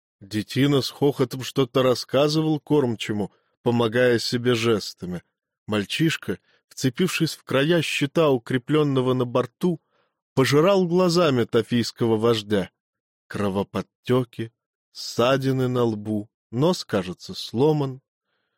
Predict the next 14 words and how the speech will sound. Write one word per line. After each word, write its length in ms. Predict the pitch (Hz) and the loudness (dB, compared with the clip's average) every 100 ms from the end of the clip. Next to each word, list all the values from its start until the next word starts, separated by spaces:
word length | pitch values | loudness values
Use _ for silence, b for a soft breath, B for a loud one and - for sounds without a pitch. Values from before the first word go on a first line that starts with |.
| - | -16
Губы 460 | 120 185 196 196 175 | -2 0 2 2 2
запеклись, 880 | 185 - 196 - 180 196 165 - - | 0 0 -2 -2 0 0 0 -4 -16
вздулись 920 | - 98 98 104 147 190 160 107 - - | -12 -10 -8 -4 0 0 0 -4 -8 -6
перезрелой, 760 | 123 127 127 113 135 156 139 127 | 0 2 2 2 2 4 2 -2
треснувшей 720 | - 131 127 - 127 - 123 | 0 0 0 -2 -4 -4 -8
смоквой. 720 | - 120 117 98 98 101 82 _ _ _ _ _ _ _ | -6 0 0 0 -2 -4 -4 _ _ _ _ _ _ _
«Кто 220 | - 131 | -4 -4
тебя 480 | 139 131 127 131 127 | -2 -4 0 2 2
избил?» — 720 | 113 110 110 139 160 120 90 _ _ _ _ _ _ - | 0 -6 -6 -2 0 -2 -4 _ _ _ _ _ _ -8
без 220 | 101 98 | -4 0
особого 560 | 104 - 113 101 101 98 | -2 0 0 2 0 0
сочувствия 840 | - 104 - 139 135 - 127 123 | -2 -4 -2 -6 -8 -4 0 2
размышлял 680 | 117 104 110 - 117 117 98 | 0 0 -4 -2 0 0 0
Птерелай. 920 | _ - 113 113 113 104 90 85 | _ -6 -2 0 0 0 -2 -8